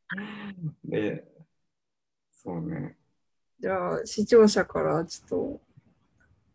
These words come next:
Speaker 2: 視聴者じゃないか、リスナーから依頼が一通でもあったら、やろうか。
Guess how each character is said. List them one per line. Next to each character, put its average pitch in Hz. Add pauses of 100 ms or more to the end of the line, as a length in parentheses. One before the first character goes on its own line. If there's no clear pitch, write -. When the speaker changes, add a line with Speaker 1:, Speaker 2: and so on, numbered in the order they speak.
(320)
Speaker 2:
視 -
聴 220
者 208
じ 175
ゃ -
な 175
い 170
か、 -
リ 254
ス 233
ナ 220
ー 214
か 208
ら 196 (1400)
依 208
頼 208
が 202 (760)
一 226
通 285
で 208
も 190
あ -
っ 190
た 254
ら、 240 (880)
や 202
ろ 175
う -
か。 -